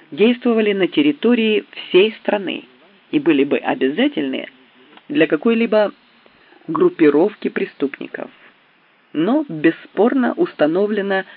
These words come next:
пять профессионализированных категорий преступников, отличавшихся друг от друга противоправной направленностью. Рассмотрим их несколько подробнее.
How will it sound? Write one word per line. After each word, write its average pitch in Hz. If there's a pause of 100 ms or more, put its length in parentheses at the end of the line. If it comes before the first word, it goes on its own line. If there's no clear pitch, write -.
(280)
пять 143 (360)
профессионализированных 143 (240)
категорий 147
преступников, - (540)
отличавшихся 143
друг 131
от 135
друга 226 (520)
противоправной 196
направленностью. - (1080)
Рассмотрим 254
их 226
несколько 180
подробнее. -